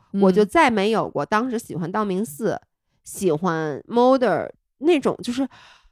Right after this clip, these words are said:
Speaker 2: 我无时无刻不在想着他，然后真的有点就掉到这里面，有点出不来那种感觉就没有了。
Speaker 1: 一个是可能咱们有了自己的真实的感情，
Speaker 2: 对。
Speaker 1: 还有一个呢，是咱岁数确实大了。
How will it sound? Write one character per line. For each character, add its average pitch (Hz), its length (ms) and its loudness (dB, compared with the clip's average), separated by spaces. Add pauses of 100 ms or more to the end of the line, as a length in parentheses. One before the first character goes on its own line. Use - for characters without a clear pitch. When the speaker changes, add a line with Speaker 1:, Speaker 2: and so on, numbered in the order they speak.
(220)
Speaker 2:
我 214 200 4 (140)
无 247 180 4
时 320 200 2
无 294 120 2
刻 - 220 6
不 196 160 2
在 196 180 2
想 190 320 -4
着 - 160 -12
他， 170 220 -6
然 196 100 0
后 220 120 2
真 302 200 -2
的 294 140 0
有 214 140 2
点 170 180 -2
就 196 100 2 (140)
掉 320 320 6
到 196 160 2
这 190 120 -2
里 175 60 -4
面， 165 140 -2
有 220 60 2
点 220 160 0
出 - 200 -8
不 262 120 -2
来 170 160 -2
那 196 100 -4
种 208 60 -4
感 175 120 -6
觉 170 80 -2
就 220 60 -2
没 196 200 -2
有 190 160 -2
了。 80 140 -12
Speaker 1:
一 226 160 0
个 359 240 4
是 262 220 0
可 202 160 0
能 160 180 -2
咱 214 180 -2
们 269 100 -4
有 247 80 0
了 - 160 -2
自 247 180 -8
己 196 120 -2
的 - 100 -2
真 311 260 -2
实 226 100 -6
的 180 140 0
感 123 260 -10
情， - 140 0
Speaker 2:
对。 247 180 8 (200)
Speaker 1:
还 240 220 4
有 311 200 6
一 185 160 -2
个 233 160 0
呢， 185 260 0
是 214 200 -4
咱 214 180 -2
岁 277 140 -2
数 262 120 0
确 262 140 -2
实 247 160 -4
大 294 220 -6
了。 - 240 -14